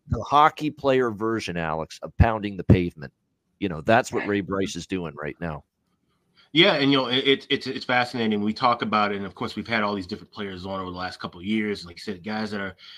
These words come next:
Speaker 2: playing for the love of the game and grinding it out at some of these lower levels, the, the S P H L, the E C H L, going over to Europe. And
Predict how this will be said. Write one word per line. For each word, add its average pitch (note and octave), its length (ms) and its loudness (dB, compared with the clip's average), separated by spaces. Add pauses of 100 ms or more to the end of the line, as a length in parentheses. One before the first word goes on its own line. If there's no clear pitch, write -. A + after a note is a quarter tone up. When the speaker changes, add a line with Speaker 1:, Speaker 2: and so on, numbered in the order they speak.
(140)
Speaker 2:
playing C#3+ 260 4
for C3+ 80 -8
the A#2+ 80 -4
love A#2+ 200 2
of G#2+ 40 -4
the A2 80 -4
game A2 280 -2
and F2+ 100 -10
grinding G#2+ 340 0
it G#2+ 80 0
out G#2+ 260 0
at G#2+ 140 -16
some A2 140 -4
of G2+ 80 -2
these G2+ 120 -4
lower G#2+ 300 -2
levels, G2 460 -6
the, F2+ 200 -16
the G2+ 160 -14
S G2 220 -10 (540)
P G#2 320 -4 (180)
H G2+ 300 -6
L, F#2 300 -4
the G#2 180 -6
E G2+ 40 -4
C G#2 280 -4
H G2 240 -8
L, G2+ 300 -4
going A2 260 -2
over G2+ 120 -4
to G2 80 -8
Europe. A2 420 0
And F#2 100 -16